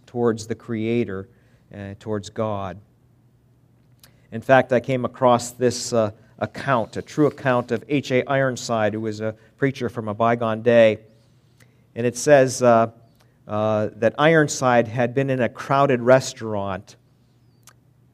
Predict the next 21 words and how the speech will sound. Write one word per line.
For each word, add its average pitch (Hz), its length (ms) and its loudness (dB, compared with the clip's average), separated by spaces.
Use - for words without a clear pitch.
and 107 200 -10
just 156 300 2
as 135 140 -2
he 143 100 0
was 127 140 -2
about 135 360 2
to 120 80 -8
begin 120 360 -2
his 120 260 -6
meal, 139 360 4
a 110 40 0
man 123 240 0
approached - 560 -2
him 110 80 -6
and 110 200 -6
asked 123 300 -6
if 110 100 -14
he 120 80 -10
could 101 160 -10
join 127 360 -2
him. 90 260 -12